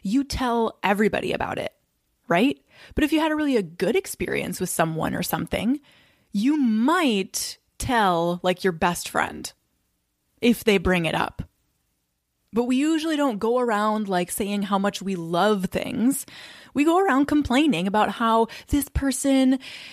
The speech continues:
this person did something wrong, or this person didn't re-, reach my expectations, or this restaurant was terrible. Like, that's what we do. So when you have that mindset and you're going into the internet, like,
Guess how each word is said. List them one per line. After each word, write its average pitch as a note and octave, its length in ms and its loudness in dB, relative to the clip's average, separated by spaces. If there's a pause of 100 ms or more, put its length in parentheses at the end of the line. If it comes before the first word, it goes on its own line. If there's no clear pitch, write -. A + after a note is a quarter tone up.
(140)
this A#3 300 -2
person C4 400 2
did A#3+ 180 0
something B3+ 400 2
wrong, F#3+ 480 2
or E3+ 120 -2
this G3+ 200 -2
person A#3+ 420 0
didn't A3 300 -2
re-, G#3 180 -4
reach A3+ 300 -2
my A3+ 160 2
expectations, G3+ 880 0
or F3 100 2
this G#3+ 220 0
restaurant G#3+ 640 0
was A3+ 160 -2
terrible. D#3+ 680 2
Like, F#3 160 2
that's A#3 200 0
what B3+ 80 0
we C4+ 100 2
do. C4+ 260 2 (460)
So - 160 0
when A#3+ 140 4
you B3 80 4
have A#3 260 2
that B3 140 0
mindset G#3 420 2
and F#3+ 80 -2
you're F3+ 100 -2
going F#3+ 260 0
into F3+ 180 -2
the D#3 160 -2
internet, G3+ 600 0
like, E3+ 300 2